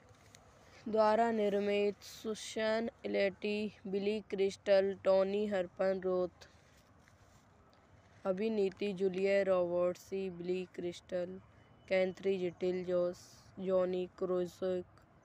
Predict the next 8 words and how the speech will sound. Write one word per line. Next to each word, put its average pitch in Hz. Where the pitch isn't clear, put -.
हाजिक 190
अजारी, 180
स्टैनी 196
टुकी, 190
क्रिस्टोफर 214
ब्रेकन, 190
सेट 196
ग्रेनी। 180